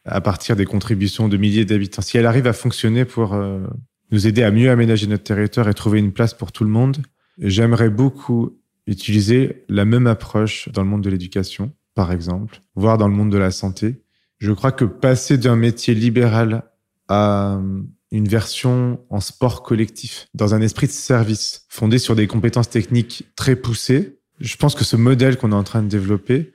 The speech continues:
j'intuite qu'il pourrait donner des résultats vraiment intéressants dans d'autres domaines. Et c'est vrai que je crois que l'expérience de le développer dans ce domaine de la ville,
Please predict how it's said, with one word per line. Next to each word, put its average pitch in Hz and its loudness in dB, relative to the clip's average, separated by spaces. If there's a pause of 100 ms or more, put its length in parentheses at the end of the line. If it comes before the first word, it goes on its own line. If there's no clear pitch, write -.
(260)
j'intuite 107 -2 (420)
qu'il 98 -4 (220)
pourrait 117 0
donner 110 2
des 104 2
résultats 95 -2
vraiment 107 0
intéressants 98 -4
dans 95 -2
d'autres 95 -4
domaines. 110 0
Et 92 -4 (140)
c'est - -6
vrai 98 -2
que - -8
je - -16
crois 113 -4
que - -18
l'expérience 117 2
de 107 2
le 104 2
développer 107 2
dans 95 0
ce - -4
domaine 113 2
de 101 0
la 101 2
ville, 101 -2